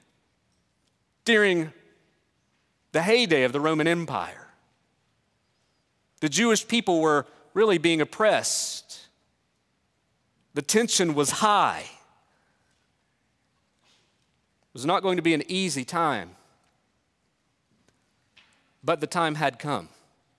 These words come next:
A few things that we should pause here and be reminded, encouraged by. First is this, is that God's timing must always be trusted. God's timing must always be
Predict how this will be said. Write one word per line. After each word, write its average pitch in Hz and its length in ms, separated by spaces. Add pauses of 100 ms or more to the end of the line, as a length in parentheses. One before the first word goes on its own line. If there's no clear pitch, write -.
(2250)
A - 60
few 196 140
things 165 220
that 143 100
we 151 100
should 135 220
pause 147 380
here 123 500
and 131 100
be 135 140
reminded, 123 440
encouraged 110 540
by. 78 300 (2500)
First 170 240
is 131 140
this, 147 320
is 131 80
that 139 160
God's 156 260
timing 139 580
must 127 280
always 147 560
be 120 420 (100)
trusted. - 520 (1900)
God's 165 200
timing 175 340
must 165 180
always 165 600
be 151 420